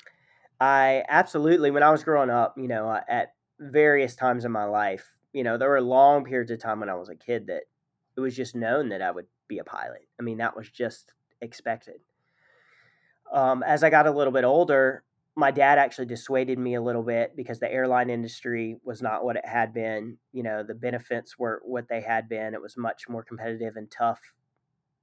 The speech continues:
in that industry. Um, and the way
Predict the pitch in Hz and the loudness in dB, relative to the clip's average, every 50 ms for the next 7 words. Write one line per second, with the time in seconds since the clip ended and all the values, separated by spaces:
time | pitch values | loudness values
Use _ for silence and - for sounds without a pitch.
0 | _ _ _ _ _ _ - 139 131 123 120 113 113 117 113 113 113 113 - - | _ _ _ _ _ _ -10 -8 -6 -4 -4 -4 -4 -6 -8 -8 -10 -12 -16 -18
1 | - - - - 123 _ _ _ _ _ _ _ _ _ _ - 117 117 113 110 | -20 -20 -20 -20 -20 _ _ _ _ _ _ _ _ _ _ -4 -2 -2 -2 -4
2 | 107 107 107 - _ _ _ _ _ _ _ _ _ _ - 147 135 131 123 120 | -6 -8 -12 -18 _ _ _ _ _ _ _ _ _ _ -6 -4 -2 -2 0 0
3 | 117 113 113 113 110 110 113 _ _ _ _ _ _ _ _ _ _ _ _ _ | 0 -2 -2 -4 -6 -10 -14 _ _ _ _ _ _ _ _ _ _ _ _ _
4 | _ _ _ _ _ _ _ _ _ _ _ _ 131 131 127 120 120 127 131 131 | _ _ _ _ _ _ _ _ _ _ _ _ -6 -4 -4 -2 0 2 4 4
5 | 139 135 135 131 127 - - | 6 4 4 2 0 -2 -4